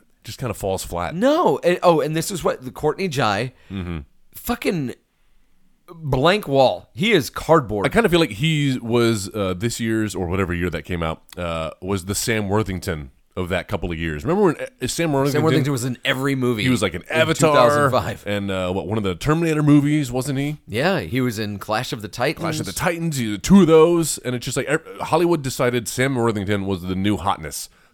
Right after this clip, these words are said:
Speaker 1: Um, and I think people were kinda lukewarm on him. Listen, he's great. I'm sure he'll be making Avatar movies until he dies.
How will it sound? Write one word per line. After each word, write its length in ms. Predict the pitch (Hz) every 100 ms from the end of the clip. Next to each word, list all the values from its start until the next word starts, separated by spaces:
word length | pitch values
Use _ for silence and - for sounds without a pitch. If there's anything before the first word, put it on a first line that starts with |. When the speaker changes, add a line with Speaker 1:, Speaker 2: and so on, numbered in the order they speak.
| -
Speaker 1:
Um, 420 | 117 117 120 117
and 160 | 127 127
I 40 |
think 300 | 127 185 -
people 200 | - 170
were 80 | 147
kinda 200 | 165 131
lukewarm 420 | 110 135 110 131 139
on 60 |
him. 80 | 170 -
Listen, 200 | 240 95
he's 160 | 123 143
great. 340 | - 113 101 - _ _ _
I'm 140 | 123 120
sure 140 | -
he'll 100 | 127
be 120 | 127
making 260 | 120 117 110
Avatar 320 | 110 104 107
movies 260 | 98 95 87
until 200 | 87 87
he 60 |
dies. 380 | 90 87 80 78